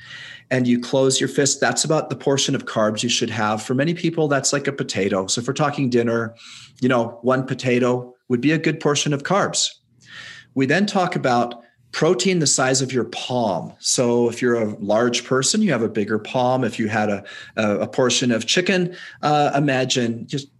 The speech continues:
again, we're not getting into exact, you don't have to pull out a measuring tape here. Just roughly look at it. Is it about the size of your palm? And then, uh, healthy fats. So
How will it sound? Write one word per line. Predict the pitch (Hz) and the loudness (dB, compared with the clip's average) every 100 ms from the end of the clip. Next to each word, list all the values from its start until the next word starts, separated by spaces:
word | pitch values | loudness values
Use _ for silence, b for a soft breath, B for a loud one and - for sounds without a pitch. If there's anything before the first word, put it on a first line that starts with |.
| - | -6
again, | 123 139 113 | 0 2 2
we're | 123 | 2
not | 147 135 - 127 | 2 0 -2 -4
getting | 131 120 123 | -2 2 2
into | 120 117 | 2 0
exact, | 104 - 107 107 - | 0 2 2 2 0
you | |
don't | 123 | -2
have | 123 117 | -2 -2
to | 107 | -4
pull | - 123 | 0 0
out | 107 | 4
a | |
measuring | 107 107 110 123 95 98 | 4 4 4 2 2 0
tape | 104 92 | 0 -2
here. | 104 98 | 0 -2
Just | 104 147 - | 0 -2 0
roughly | 127 123 - 117 110 110 B B | 0 2 0 0 0 -2 B B
look | 113 131 131 | 0 2 2
at | 110 | 2
it. | 107 | 4
Is | 110 107 | 2 0
it | |
about | 107 107 - | 0 -2 -2
the | 107 | -2
size | - 98 90 | 0 0 -2
of | 101 | -4
your | 101 95 | -6 -8
palm? | - 101 80 - - _ B B B B B _ _ - | -6 -4 -4 -6 -14 _ B B B B B _ _ -2
And | 131 127 | -2 0
then, | 170 175 139 139 B B B B _ | 0 2 2 0 B B B B _
uh, | 123 120 113 - | 2 4 2 -4
healthy | - - 147 139 135 | -8 0 0 2 0
fats. | - 92 65 - - - - _ B B B B | 2 -2 -2 -4 -4 -4 -6 _ B B B B
So | - 156 139 131 | 0 2 4 2